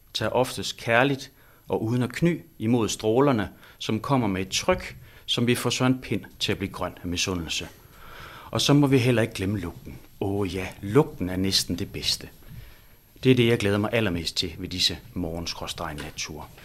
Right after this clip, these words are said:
Lugten af lort i alle former og farver kan jeg sagtens klare. Næsten. Men lugten af andre menneskers bræk er det værste, jeg ved. Mine mavemuskler spænder eksplosivt hårdt, og hvis jeg ikke når at holde mig for næsen, så brækker jeg mig også,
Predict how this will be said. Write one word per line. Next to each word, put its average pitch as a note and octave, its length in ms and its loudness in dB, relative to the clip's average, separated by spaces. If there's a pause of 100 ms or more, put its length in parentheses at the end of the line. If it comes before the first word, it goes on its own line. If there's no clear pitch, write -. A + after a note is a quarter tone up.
(480)
Lugten C3+ 440 6
af A#2 140 4
lort A2+ 320 4
i G2 120 -2
alle A#2+ 240 2
former G#2+ 400 0
og F2+ 100 -2
farver G#2 420 0 (140)
kan F#2+ 140 -2
jeg F2+ 140 -2
sagtens F#2+ 380 -4
klare. - 320 -10 (560)
Næsten. - 440 -6 (200)
Men F#2+ 120 0
lugten B2 360 6
af F2 80 0
andre B2 280 2
menneskers F#2+ 400 -2
bræk - 400 -2
er G2+ 60 -4
det F#2+ 180 -4
værste, E2+ 400 -2
jeg E2+ 120 -4
ved. E2+ 140 -6 (920)
Mine D#3+ 200 8
mavemuskler D#3 600 8
spænder C3 420 4
eksplosivt G#2 520 -2
hårdt, A#2 460 0
og G2+ 100 -2
hvis G#2 200 -2
jeg C3 80 4
ikke D#3 120 2
når D3 160 4
at G#2 60 0
holde A2+ 220 2
mig B2+ 120 2
for - 100 -6
næsen, B2+ 500 0
så - 140 -2
brækker C3+ 320 4
jeg C3 140 6
mig D#3+ 100 2
også, F#3+ 360 2